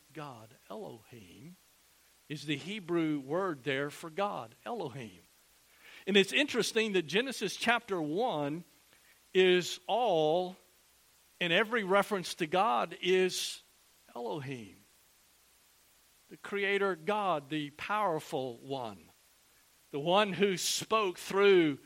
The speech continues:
his spoken word into existence all of creation. Elohim, that's who he is. Versus Yahweh or Jehovah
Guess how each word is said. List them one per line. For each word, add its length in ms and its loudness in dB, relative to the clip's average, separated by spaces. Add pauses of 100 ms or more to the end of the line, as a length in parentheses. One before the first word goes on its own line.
(220)
his 260 4
spoken 560 0
word 320 4
into 320 0
existence 600 -4 (240)
all 360 10
of 160 -2
creation. 680 -2 (280)
Elohim, 580 6 (160)
that's 380 6
who 140 2
he 140 2
is. 720 2 (1500)
Versus 960 4 (1800)
Yahweh 720 10
or 280 10
Jehovah 800 2